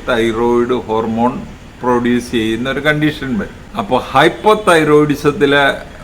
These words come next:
ഒരു, ആ, ബ്ലഡ് ഹോർമോൺ ലെവൽ എന്ന് പറയണത് തൈറോയ്ഡ് ഹോർമോൺ കുറവായിരിക്കും,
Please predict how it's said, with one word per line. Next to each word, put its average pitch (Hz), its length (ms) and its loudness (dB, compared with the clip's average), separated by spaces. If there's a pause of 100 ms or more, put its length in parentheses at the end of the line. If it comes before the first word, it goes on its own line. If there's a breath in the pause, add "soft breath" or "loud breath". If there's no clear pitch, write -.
(100)
ഒരു, 117 480 2 (380)
ആ, 110 120 -2 (760)
ബ്ലഡ് 147 300 2 (340)
ഹോർമോൺ 151 520 2
ലെവൽ 135 340 2
എന്ന് 143 140 -2
പറയണത് 107 640 0 (240)
തൈറോയ്ഡ് 170 480 6
ഹോർമോൺ 127 680 4 (840)
കുറവായിരിക്കും, 107 840 2